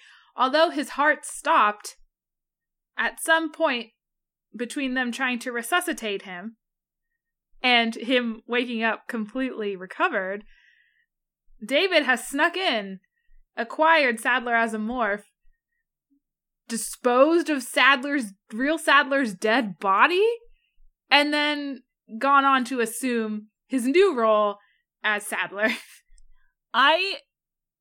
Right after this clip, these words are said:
Speaker 2: like you are, I think, getting at, was very confused about how this could have possibly happened.
Speaker 1: I think, I think Sadler ate, I mean, I think David ate Sadler's body.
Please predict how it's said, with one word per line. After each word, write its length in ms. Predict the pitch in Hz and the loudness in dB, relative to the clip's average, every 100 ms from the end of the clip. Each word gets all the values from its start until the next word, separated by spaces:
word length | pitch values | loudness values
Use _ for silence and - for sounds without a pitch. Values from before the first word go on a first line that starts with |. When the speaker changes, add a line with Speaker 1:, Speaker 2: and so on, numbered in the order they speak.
| _ - _ _ _ _ _ _ - | _ -20 _ _ _ _ _ _ -12
Speaker 2:
like 480 | 226 247 254 - - _ _ _ | 0 0 0 -8 -20 _ _ _
you 260 | 214 226 226 | -6 -2 2
are, 220 | 208 208 | 2 2
I 100 | 208 | 2
think, 360 | 208 202 180 - | 0 -4 -6 -6
getting 300 | 185 151 139 | -6 -6 -6
at, 200 | 143 - | -8 -8
was 220 | 202 208 180 | -8 -8 -6
very 400 | 180 233 254 262 | -4 -2 -2 -4
confused 560 | 220 202 185 170 156 | -6 -6 -4 -6 -6
about 260 | 160 151 151 | -6 -4 -4
how 520 | 185 165 165 156 147 - | -2 0 2 0 -2 -10
this 160 | 170 | -10
could 200 | - 196 | -8 -8
have 120 | 160 - | -8 -6
possibly 480 | 170 165 160 147 | -6 -6 -8 -12
happened. 560 | 143 151 185 285 302 311 _ _ _ _ _ _ _ _ _ _ | -6 -4 -2 -4 -4 -6 _ _ _ _ _ _ _ _ _ _
Speaker 1:
I 100 | 208 | -10
think, 260 | 226 370 427 - | -8 -10 -12 -8
I 120 | 254 | -8
think 240 | 269 403 427 | -8 -12 -10
Sadler 540 | 294 269 262 220 202 - | -8 -6 -6 -8 -10 -14
ate, 260 | 196 196 - - | -14 -14 -10 -4
I 100 | 247 | -2
mean, 160 | 254 | -2
I 60 | 233 | -6
think 200 | 302 339 | -10 -8
David 300 | 196 196 190 | -8 -8 -12
ate 200 | - - - | -14 -16 -18
Sadler's 420 | - - - 214 | -18 -16 -16 -16
body. 460 | - - - 302 | -16 -16 -16 -18